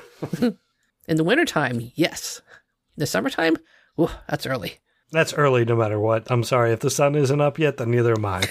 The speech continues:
Speaker 2: That's just crazy talk,
Speaker 1: <laughs>
Speaker 2: which is not always true. I'm exaggerating, but still.
Speaker 1: Mm.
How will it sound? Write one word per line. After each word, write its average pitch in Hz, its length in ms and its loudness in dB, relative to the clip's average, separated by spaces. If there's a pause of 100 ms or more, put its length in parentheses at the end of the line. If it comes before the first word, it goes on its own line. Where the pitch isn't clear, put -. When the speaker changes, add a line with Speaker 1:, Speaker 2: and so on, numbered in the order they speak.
Speaker 2:
That's 123 240 0
just 120 240 -6
crazy 110 320 -4
talk, 92 280 -8 (300)
Speaker 1:
<laughs> - 300 -20
Speaker 2:
which 147 180 0
is 139 140 0
not 123 200 4
always 117 280 2
true. 98 280 -2
I'm 107 160 0
exaggerating, 107 800 -2
but 135 180 -2
still. - 300 -12 (120)
Speaker 1:
Mm. 139 200 -6